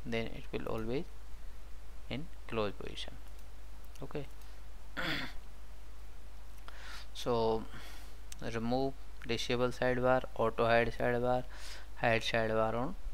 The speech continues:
home page. Okay, if you want to hide the sidebar only on home page, then you can check this. Okay, and these are the settings to define your custom icons for any social share buttons. To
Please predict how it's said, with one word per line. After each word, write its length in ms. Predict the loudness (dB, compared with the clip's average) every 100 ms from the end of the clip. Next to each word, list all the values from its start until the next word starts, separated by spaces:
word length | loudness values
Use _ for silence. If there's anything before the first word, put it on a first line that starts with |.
| 0
home 240 | 0 0 -2
page. 200 | -2 -2 -4 -4 -2
Okay, 240 | -2 -2 -2 -4 -2 0
if 120 | 0
you 100 | 2
want 240 | 2 2 0
to 80 |
hide 320 | 0 2 0 0
the 60 | 0
sidebar 440 | 0 2 2 0
only 340 | 0 -2 0
on 160 | 0 0
home 200 | -2 -2
page, 140 | -2 -2
then 180 | -2 -2
you 60 |
can 240 | -2 -4 -2
check 200 | -2 -2 -2 -4
this. 240 | -2 -2 -2 -2
Okay, 180 | -4 -4 -4 -4 -4 -4
and 280 | -2 0 2
these 200 | 4 6
are 140 | 6 6
the 220 | 4 2 -2 -4 -4 -4
settings 540 | 0 0 0 0 0 -2
to 180 | -2 -2 -2
define 360 | -2 0 0 0
your 160 | -2 0
custom 500 | 0 0 2 0 0 -2 0
icons 580 | 0 0 -2 0 -2 -2
for 260 | -2 0 0
any 220 | 0 -2
social 340 | -2 -2 0
share 240 | 0 0 0
buttons. 420 | -2 -2 -2 -4 -2 -2 -2 -2 -2 -4 -4 -4 -4 -4 -4 -4 -4 -4
To 120 | -2